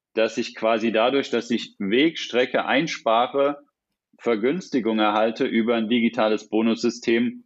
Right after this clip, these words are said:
das ich an anderer Stelle potenziell nutzen kann. Das ist so ein Grundgedanke auch der Umsetzung neben der Einbindung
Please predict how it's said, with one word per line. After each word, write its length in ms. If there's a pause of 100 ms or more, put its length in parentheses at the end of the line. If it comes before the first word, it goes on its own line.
(100)
das 200
ich 160
an 120
anderer 480
Stelle 340
potenziell 640
nutzen 360
kann. 280 (260)
Das 140
ist 140
so 120
ein 200
Grundgedanke 840
auch 140
der 160
Umsetzung 540
neben 220
der 120
Einbindung 460